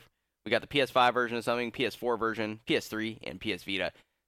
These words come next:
So we're really covering all the bases there. We're just missing PlayStation V R and the P S P. Okay, so make it happen. Or actually, P S P, did that have trophies? I have no idea.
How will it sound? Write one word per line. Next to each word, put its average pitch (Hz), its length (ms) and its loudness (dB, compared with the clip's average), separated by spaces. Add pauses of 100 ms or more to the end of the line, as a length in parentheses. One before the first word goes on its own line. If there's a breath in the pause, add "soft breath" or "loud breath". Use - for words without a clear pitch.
So 123 60 0
we're 120 120 0
really 127 340 2
covering 113 480 0
all 98 160 0
the 95 60 -4
bases 90 340 -4
there. 92 140 2
We're 98 80 -2
just 110 120 -6
missing 101 300 -2
PlayStation 98 520 -4
V 90 140 -6
R 76 200 2
and 73 120 -4
the - 40 -10
P 90 140 -4
S 67 120 -6
P. 73 240 -10 (640)
Okay, 85 180 -4
so 90 120 -6
make 92 180 -4
it 87 80 -4
happen. 78 320 -4 (240)
Or 139 60 4
actually, 156 260 2
P 214 160 -2
S 214 100 2
P, 131 520 -4
did 123 120 -6
that 202 160 2
have 208 220 0
trophies? 202 480 -6 (560)
I - 60 2
have 139 100 0
no 135 120 0
idea. 107 320 0